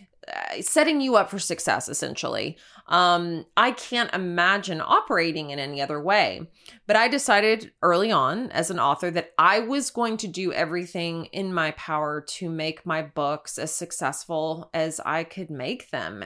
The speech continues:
And that meant for me spending a shitload of money. I mean, you guys, I have spent over, well over a hundred thousand dollars of my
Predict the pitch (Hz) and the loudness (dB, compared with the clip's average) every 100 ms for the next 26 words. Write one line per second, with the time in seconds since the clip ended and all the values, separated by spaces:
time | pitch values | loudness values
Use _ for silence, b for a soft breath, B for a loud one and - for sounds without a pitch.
0 | - 156 151 156 151 143 151 196 - 175 | -6 -2 0 0 -4 0 4 4 2 -2
1 | 180 185 - - 160 175 220 190 156 180 | -2 -4 -6 -6 -4 -2 0 0 -2 -4
2 | - b b b b b b - 311 311 | -8 b b b b b b 0 2 4
3 | 220 - 247 226 190 180 170 160 151 139 | 2 2 2 2 4 2 0 -2 -2 -2
4 | 120 - 180 185 185 180 220 220 - 226 | -8 -6 -4 -2 -2 2 4 4 2 0
5 | 311 339 - 208 - 175 165 165 160 156 | 0 -2 -4 -4 0 -2 0 2 2 0
6 | 160 165 _ _ _ _ _ 175 165 202 | -4 -12 _ _ _ _ _ -14 -4 4
7 | 262 247 202 185 170 - 180 175 - - | 6 8 6 6 2 2 0 0 -4 -6
8 | 269 285 294 311 320 311 - b b b | -2 0 2 2 0 -2 -6 b b b
9 | _ - - 214 226 240 247 220 175 170 | _ 0 6 6 6 2 -2 4 6 6
10 | 156 147 147 - 165 151 165 165 196 214 | 2 0 -2 0 0 0 2 4 4 0